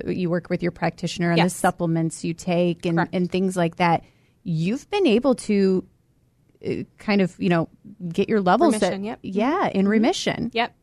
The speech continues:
Speaker 2: absolutely, one hundred percent.
Speaker 1: That's incredible.
Speaker 2: Yeah, so I actually tried because they, every, you know, when you go to conventional doctors, they typically tell you with Hashimoto's, like, you have to take a medicine. And, um, I did try two or three of them, but I had reactions to all of them.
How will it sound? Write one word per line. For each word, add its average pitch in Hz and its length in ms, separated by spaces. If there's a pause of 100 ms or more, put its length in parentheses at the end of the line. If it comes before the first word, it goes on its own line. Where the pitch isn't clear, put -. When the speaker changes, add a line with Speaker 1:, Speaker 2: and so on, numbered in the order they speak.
(120)
Speaker 2:
absolutely, 202 380
one 196 100
hundred 214 160
percent. 320 160
Speaker 1:
That's 277 80
incredible. 285 460
Speaker 2:
Yeah, 269 160
so 269 120
I 208 100
actually 349 360
tried 233 540
because 202 260
they, 156 240
every, 190 240
you - 80
know, 175 120
when 175 180
you 190 100
go 180 220
to 170 380
conventional 180 500
doctors, 202 340
they 202 100
typically - 380
tell 165 180
you 170 160
with 180 160
Hashimoto's, 180 600
like, 165 140
you 185 80
have 156 300
to - 100
take - 180
a - 20
medicine. - 460 (380)
And, 190 560
um, 180 180
I 190 100
did 233 200
try 285 440
two 247 220
or 254 80
three 190 280
of 240 120
them, 359 180 (300)
but 208 100
I - 20
had 240 240
reactions 220 760
to 180 100
all 165 280
of 247 160
them. 370 140